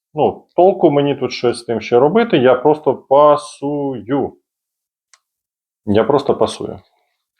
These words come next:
А, і він має розіграти ще одну карту. І це страта. Е, страта діє,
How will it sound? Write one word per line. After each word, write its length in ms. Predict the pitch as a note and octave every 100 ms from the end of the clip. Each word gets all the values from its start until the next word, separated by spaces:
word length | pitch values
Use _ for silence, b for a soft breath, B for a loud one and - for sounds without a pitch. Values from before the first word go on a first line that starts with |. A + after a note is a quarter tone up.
| _ _ _ _ _ _ _ _ _ _ - _ _ _ _ _ _ _ -
А, 340 | A2+ A2 G#2+ -
і 60 |
він 120 | G3+
має 220 | A3+ G#3+ F#3+
розіграти 360 | E3+ F3 F3+
ще 160 | E3 D#3+
одну 160 | C#3
карту. 340 | C3+ F#2 - - _ _ _ _ _ _ _ _ _ _ _ _ _ _ _ _ _ _ _ _ _ _ -
І 160 | G3
це 240 | G#3+ F3+ F3
страта. 600 | - C3+ G2+ F#2+ F2+ - _ _ _ _ _ _ _ _ _ _ _ _ _ -
Е, 340 | A#2 A#2 B2
страта 440 | A#2+ F#3 A#3+ A#3+ G3
діє, 440 | D3 G#3 F#3+ E3